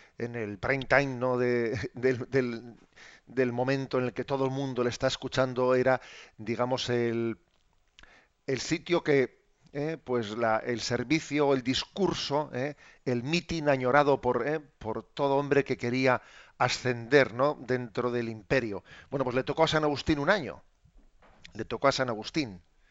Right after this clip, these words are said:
Y, y luego él lo cuenta en sus memorias, ¿no? Y dice,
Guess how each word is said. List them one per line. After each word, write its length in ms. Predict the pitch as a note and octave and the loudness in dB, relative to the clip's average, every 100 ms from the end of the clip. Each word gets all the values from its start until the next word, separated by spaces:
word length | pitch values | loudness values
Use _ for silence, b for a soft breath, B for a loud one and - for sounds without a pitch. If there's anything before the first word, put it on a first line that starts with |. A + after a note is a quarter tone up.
| b b b b b b _ | b b b b b b _
Y, 320 | A2 A#2+ C3 - | -6 -4 -4 -4
y 20 | |
luego 280 | B2 C#3+ C3+ | 0 2 4
él 160 | C#3 C3 | 4 2
lo 80 | B2 | 4
cuenta 400 | C#3+ C#3+ B2 A#2 | 4 4 2 0
en 60 | |
sus 180 | A#2 B2+ | 0 -4
memorias, 560 | B2+ C#3 C#3+ B2 A#2+ A2+ | -4 0 0 2 0 0
¿no? 120 | B2+ | -2
Y 60 | A#2+ | -2
dice, 320 | A#2 - | -4 -6